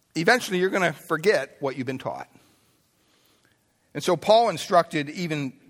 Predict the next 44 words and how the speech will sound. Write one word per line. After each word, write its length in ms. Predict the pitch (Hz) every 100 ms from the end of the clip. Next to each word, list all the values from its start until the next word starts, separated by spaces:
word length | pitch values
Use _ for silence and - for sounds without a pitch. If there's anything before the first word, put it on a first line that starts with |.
| -
Timothy 400 | - 202 123 131
in 80 | 127
First 240 | 156 143
Timothy 460 | 175 151 143 127 120 - - -
four 240 | 165 156 135
six. 520 | - 196 160 - - - -
He 100 | 160
says 360 | 165 151 127 - _ _ _ _ _ -
that, 360 | 143 135 - _ _ _ _
uh, 300 | 135 117 113 - _ _ -
that 160 | 131
his 120 | 131
fellow 240 | - 175 156
believers 360 | 160 165 127
would 120 | 135 123
be 100 | 120
constantly 640 | - 190 190 220 151 135
nourished 440 | 143 160 160 -
on 120 | 143 131
the 60 |
words 400 | 127 165 190 170
of 140 | 135 -
faith 440 | 175 180 185 - - -
and 120 | 139
of 120 | 123
the 80 | 127
sound 500 | - 180 180 190 151
doctrine 580 | 151 151 - 160 151 143 - -
which 240 | 135 -
you 180 | 165 151
have 260 | 151 127
been 280 | 117 131 123 - -
following. 640 | - 165 175 156 98 80 85 _ _ _
He 120 | 160
said, 240 | 147 156 139
"Keep 300 | - 220 220
on 240 | 196 185
reminding 760 | 165 165 165 180 196 185 180 165
the 80 | 143
brothers, 540 | 143 170 160 123 107
Timothy. 380 | 131 110 113 120
Don't 360 | 170 190 196
give 220 | 196 196 196
up." 340 | 208 151